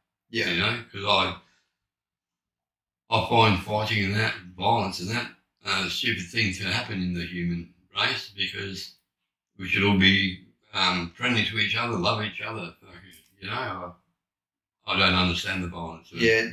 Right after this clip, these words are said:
Speaker 1: we
Speaker 2: wanting to
Speaker 1: sh-
Speaker 2: take something off of someone and that.
Speaker 1: Just
Speaker 2: No.
Speaker 1: be,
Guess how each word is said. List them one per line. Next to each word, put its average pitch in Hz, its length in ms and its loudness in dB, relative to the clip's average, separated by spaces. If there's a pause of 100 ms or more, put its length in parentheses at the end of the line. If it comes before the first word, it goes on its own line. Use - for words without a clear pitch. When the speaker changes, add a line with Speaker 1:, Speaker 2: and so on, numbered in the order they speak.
Speaker 1:
we 120 100 -4
Speaker 2:
wanting 87 160 4
to 85 40 0
Speaker 1:
sh- - 80 -2
Speaker 2:
take - 160 2
something - 300 -2
off - 160 -12
of 175 80 -16
someone 170 460 -14
and 170 100 -20
that. - 760 -20
Speaker 1:
Just 98 140 0
Speaker 2:
No. 95 60 -4
Speaker 1:
be, 104 380 0